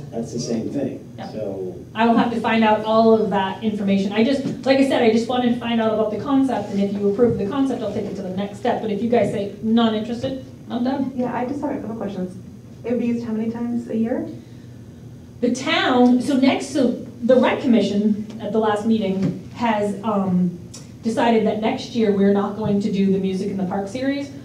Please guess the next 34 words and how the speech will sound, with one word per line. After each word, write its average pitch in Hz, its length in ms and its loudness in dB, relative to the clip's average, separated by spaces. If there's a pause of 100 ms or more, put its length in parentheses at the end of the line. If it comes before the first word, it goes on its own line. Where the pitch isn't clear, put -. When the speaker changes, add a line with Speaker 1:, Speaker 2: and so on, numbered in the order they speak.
(120)
Speaker 2:
We're 220 100 -2
going 220 240 4
to 220 80 -2
do 196 300 4
once 214 420 2
a - 20 0
month, 220 300 2
starting 208 340 -2
in 202 140 4
June, 202 320 2
we're 190 80 0
gonna 190 180 0
do 196 160 0
family 254 280 0
night. - 220 -6 (400)
We're 196 80 -4
gonna 202 120 0
have 175 280 0 (360)
food, 233 600 8
<coughs> - 380 6
entertainment, 226 920 6 (260)
live 208 300 4
music, 214 460 4
and 202 140 2
things 240 240 10
for 269 100 2
kids 202 220 4
to - 80 -6
do. 170 200 -4
So 202 440 0 (240)
theoretically, 247 480 6
it'll 220 120 8
be 208 80 2
used 202 320 -2